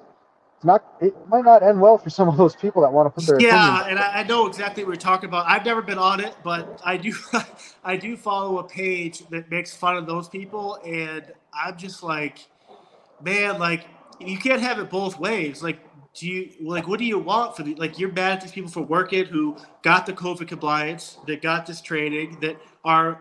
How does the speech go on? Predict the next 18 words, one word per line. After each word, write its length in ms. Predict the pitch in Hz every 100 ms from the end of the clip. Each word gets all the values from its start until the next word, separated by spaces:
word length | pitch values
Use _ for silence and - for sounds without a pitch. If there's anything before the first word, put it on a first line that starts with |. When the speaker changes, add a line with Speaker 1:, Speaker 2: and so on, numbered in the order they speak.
| -
Speaker 2:
have 220 | 175 165
a 80 | 151
job 520 | - 165 165 175 170
or 140 | 147
a 160 | 147 143
specific 460 | - 156 190 190
skill 480 | - - 214 202 175
that 240 | 156 156 160
is 320 | 151 147 - - -
able 260 | 170 175 185
to 100 | 175
go 160 | 156 165
out 200 | 165 160
and 100 | -
do 120 | 180
stuff 260 | - 170
with 100 | 156
artists. 600 | 139 139 139 156 - -